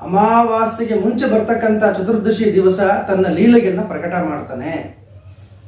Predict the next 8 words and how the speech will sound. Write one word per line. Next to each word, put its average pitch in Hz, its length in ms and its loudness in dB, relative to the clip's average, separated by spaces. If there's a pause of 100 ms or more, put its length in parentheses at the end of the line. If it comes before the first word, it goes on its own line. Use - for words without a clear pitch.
(420)
ಮಹಾಶಿವರಾತ್ರಿ 233 1000 0
ದಿವಸ 185 240 -2
ಏತಕ್ಕಾಗಿ 214 800 0
ಶಿವರಾತ್ರಿ 202 520 0
ಆಚರಣೆ 175 440 -2
ಮಾಡ್ತಾರೆ 175 380 -2
ಅಂತ 151 160 -4
ಹೇಳಿದ್ರೆ 131 640 -6